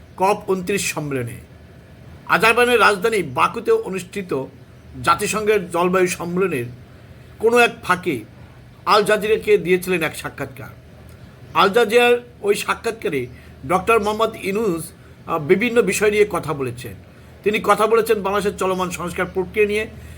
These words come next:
কথা বলেছেন আগামী নির্বাচন, পরিবর্তিত পরিস্থিতিতে কূটনৈতিক সম্পর্ক, যুক্তরাষ্ট্রের,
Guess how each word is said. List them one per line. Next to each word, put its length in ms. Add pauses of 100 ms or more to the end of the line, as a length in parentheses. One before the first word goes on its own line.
(120)
কথা 220
বলেছেন 280
আগামী 320
নির্বাচন, 680 (380)
পরিবর্তিত 440
পরিস্থিতিতে 500
কূটনৈতিক 420
সম্পর্ক, 600 (340)
যুক্তরাষ্ট্রের, 640